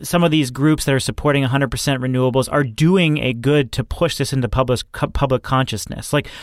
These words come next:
I believe that that messaging has started to have an impact, and it's very important. But this letter was loony bins. I mean, th-, this is just so divorced from reality.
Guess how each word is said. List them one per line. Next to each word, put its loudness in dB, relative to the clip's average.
I 0
believe 2
that 2
that 2
messaging -2
has 0
started 0
to 2
have 0
an 2
impact, 0
and 0
it's -2
very 2
important. -6
But -2
this -2
letter 4
was 2
loony 4
bins. -4
I 2
mean, 2
th-, 2
this 2
is 0
just 0
so 4
divorced 2
from 0
reality. 0